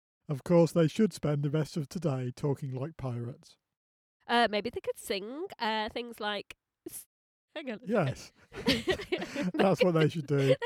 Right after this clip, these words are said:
Speaker 2: should
Speaker 1: They
Speaker 2: definitely
Speaker 1: should
Speaker 2: be
Speaker 1: sing.
Speaker 2: singing, <laughs> uh, some she sa-, she shanties. <laughs> Sea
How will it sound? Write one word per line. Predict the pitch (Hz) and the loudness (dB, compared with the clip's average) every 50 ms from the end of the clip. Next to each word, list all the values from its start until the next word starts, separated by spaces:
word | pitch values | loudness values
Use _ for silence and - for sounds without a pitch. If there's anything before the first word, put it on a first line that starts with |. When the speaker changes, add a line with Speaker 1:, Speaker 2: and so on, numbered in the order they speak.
| 453 440 | -4 -2
Speaker 2:
should | - 571 269 - | -2 -4 2 8
Speaker 1:
They | 190 - 190 | 8 10 10
Speaker 2:
definitely | 175 | 10
Speaker 1:
should | 466 440 | 8 8
Speaker 2:
be | 202 466 | 6 4
Speaker 1:
sing. | 523 - - 269 247 226 185 | 2 2 8 10 10 10 10
Speaker 2:
singing, | 160 240 214 - 214 - - | 8 4 2 0 -2 -4 -4
<laughs> | _ - | _ -4
uh, | 240 254 254 233 | -2 0 0 0
some | - 302 220 226 | -2 -4 -6 -4
she | - - 339 320 | -4 -4 -4 -4
sa-, | - - 214 208 - - | -4 -6 -8 -8 -8 -8
she | - - 359 349 330 349 | -8 -4 -4 -4 -4 -6
shanties. | - - 233 247 _ - - _ _ _ _ _ _ - _ _ _ - 294 _ _ - 302 _ _ _ _ _ _ _ _ _ _ - 302 - _ _ _ _ _ _ _ - | -8 -8 -8 -8 _ -12 -20 _ _ _ _ _ _ -20 _ _ _ -18 -18 _ _ -20 -20 _ _ _ _ _ _ _ _ _ _ -20 -20 -20 _ _ _ _ _ _ _ -12
<laughs> | - - - - - - - - - - | -10 -8 -8 -10 -12 -16 -14 -14 -10 -4
Sea | - 392 | -4 -4